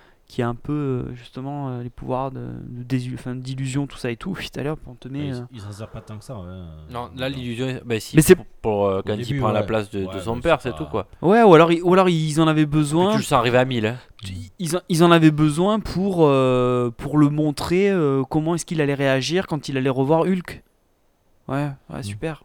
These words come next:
Speaker 1: ok,
Speaker 2: Ouais, si, ouais,
Speaker 1: d'accord.
Speaker 2: tu vois, tu vois un peu,
Speaker 1: Ouais, ouais, ouais, ouais, ouais. Pff, bah, non, c'est, c'est, c'est attendu. Euh, juste pour info, euh, la mort de,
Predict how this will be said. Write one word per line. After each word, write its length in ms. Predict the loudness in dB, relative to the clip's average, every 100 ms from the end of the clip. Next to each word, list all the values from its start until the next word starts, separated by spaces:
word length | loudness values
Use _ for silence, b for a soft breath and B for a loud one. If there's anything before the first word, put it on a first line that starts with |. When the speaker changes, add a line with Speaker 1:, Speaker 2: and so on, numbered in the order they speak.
| -18
Speaker 1:
ok, 100 | -12
Speaker 2:
Ouais, 100 | -8
si, 40 | -6
ouais, 60 |
Speaker 1:
d'accord. 400 | -6 -4 0 -2
Speaker 2:
tu 60 | -2
vois, 120 | -10
tu 100 | -14
vois 100 | -14
un 300 | -16 -16 -12 4
peu, 40 |
Speaker 1:
Ouais, 280 | 8 8 6
ouais, 240 | 2 -2
ouais, 280 | -6 -8 -10
ouais, 260 | -10 -10 -8
ouais. 160 | -10 -12 -18 -18
Pff, 260 | -18 -18 -18
bah, 300 | -18 -18 -20 -20
non, 80 | -20 -20
c'est, 220 | -18 -16
c'est, 220 | -14 -16 -14
c'est 160 | -12
attendu. 440 | -10 -10 -10 -10 -12 -14 b b b
Euh, 160 | 0 0
juste 180 | -2 -4
pour 140 | -2
info, 340 | -2 -2 2 4
euh, 140 | 4
la 120 | 2 0
mort 220 | -2 -2
de, 920 | -4 -2 -2 -2 -4 -6 -8 -12 -16